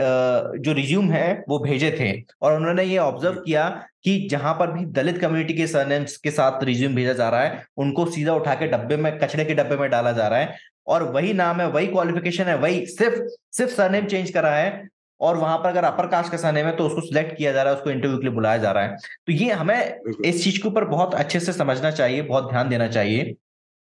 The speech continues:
Speaker 1: मैं इसको अंत, आखिरी, अ, दौर में लेकर जाना चाहूंगा। मैं ये समझना चाहता हूं आपसे कि ये जो सुप्रीम कोर्ट के अंदर जो आरएसएस के लोगों ने अपना गढ़ बना लिया है,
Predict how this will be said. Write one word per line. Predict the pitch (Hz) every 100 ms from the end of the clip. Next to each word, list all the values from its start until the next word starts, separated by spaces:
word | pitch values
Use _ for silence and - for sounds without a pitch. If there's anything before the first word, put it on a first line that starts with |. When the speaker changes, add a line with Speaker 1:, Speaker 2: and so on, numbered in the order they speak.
| _ - - -
Speaker 1:
मैं | 151 170 165
इसको | - 190
अंत, | 175 - - 147 156 -
आखिरी, | 135 143 170 196 190
अ, | - 139 127 - - - - 135
दौर | 127 139 147
में | 151
लेकर | 151 143 143
जाना | 131 131
चाहूंगा। | 117 117 113 151 - - - - 139
मैं | 175 214
ये | 226
समझना | 208 165 170 208
चाहता | 190 147 160
हूं | 143
आपसे | 123 120 127 143 - - - -
कि | 208 226 - 170
ये | 175
जो | 202 220 220 226 - _ _ _ _ -
सुप्रीम | - 180 220 247 240
कोर्ट | 226 214
के | 226
अंदर | - 165 175 190 90 - - _ _ _ _ - 143
जो | 117 175 180 180 -
आरएसएस | 143 151 165 196 -
के | 190
लोगों | 160 156 170
ने | 175
अपना | 165 175
गढ़ | 165 143 160
बना | 147 127
लिया | 127 123 113
है, | 120 123